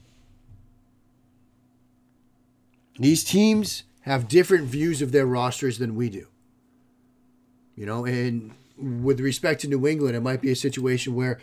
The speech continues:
yeah, we're looking at, say, top line starters and, you know, who they lost and things like that. And, yeah, they've got a massive need at linebacker.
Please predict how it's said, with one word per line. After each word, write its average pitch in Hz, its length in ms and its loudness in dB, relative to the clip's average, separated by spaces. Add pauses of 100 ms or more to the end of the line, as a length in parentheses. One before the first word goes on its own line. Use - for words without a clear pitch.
(220)
yeah, 180 220 2
we're 151 180 4
looking 165 260 0
at, 139 160 2
say, 135 320 2
top 143 360 -2
line 131 260 0
starters 117 680 -2
and, 107 340 -8 (340)
you 135 100 -2
know, 110 160 -2
who 151 160 0
they 139 160 6
lost 139 580 0
and 120 100 -4
things 143 180 0
like 131 180 -2
that. 135 240 0
And, 120 120 -2
yeah, 151 160 2
they've 139 160 2
got 143 120 0
a 127 60 0
massive 143 440 0
need 139 180 0
at 131 60 -2
linebacker. 131 720 -2